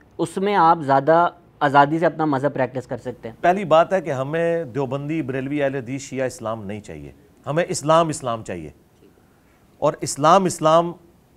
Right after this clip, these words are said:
Speaker 2: तब आएगा जब वाकई इस्लाम, इस्लाम हो, तो मुझे तो इस वक्त वो नज़र नहीं आ रहा। तो ज़ाहिर है ये फिर सेकुलरिज्म, ये इस्लाम के सबसे ज़्यादा करीब है, फिर ये महसूस करती है कि हम भी राय अम्मा हमवार करें, ये लोग भी अपनी राय अम्मा हमवार करें।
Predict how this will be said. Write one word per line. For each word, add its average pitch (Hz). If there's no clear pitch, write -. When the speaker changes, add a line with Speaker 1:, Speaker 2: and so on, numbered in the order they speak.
Speaker 2:
तब 170
आएगा 165
जब 160
वाकई 143
इस्लाम, 156
इस्लाम 123
हो, 95
तो 170
मुझे 160
तो 175
इस 147
वक्त 151
वो 139
नज़र 127
नहीं 120
आ 87
रहा। 80
तो 156
ज़ाहिर 170
है 175
ये 165
फिर 156
सेकुलरिज्म, 151
ये 160
इस्लाम 143
के 151
सबसे 123
ज़्यादा 135
करीब 90
है, 76
फिर -
ये 170
महसूस 151
करती 117
है 120
कि 185
हम 175
भी 240
राय 180
अम्मा 190
हमवार 180
करें, 208
ये 127
लोग 135
भी 175
अपनी 175
राय 165
अम्मा 165
हमवार 135
करें। 139